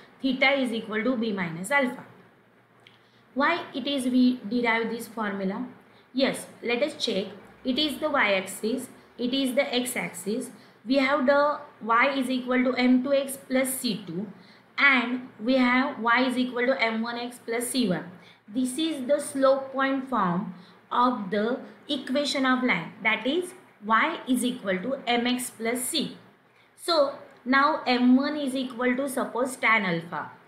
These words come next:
M two is equal to tan beta. So that's why we have to consider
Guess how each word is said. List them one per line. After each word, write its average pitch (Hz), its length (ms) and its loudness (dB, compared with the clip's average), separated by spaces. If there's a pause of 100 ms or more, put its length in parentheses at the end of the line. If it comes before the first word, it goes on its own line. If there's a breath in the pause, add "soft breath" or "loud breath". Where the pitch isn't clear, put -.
(160)
M 240 240 0
two 269 140 0
is 247 200 2
equal 190 400 -2
to 269 120 -4
tan 262 360 2
beta. 180 280 -6 (520 soft breath)
So - 160 -2
that's 339 360 0
why 190 320 0 (340 loud breath)
we 247 140 4
have 277 380 2
to 294 200 -4 (500)
consider 277 640 0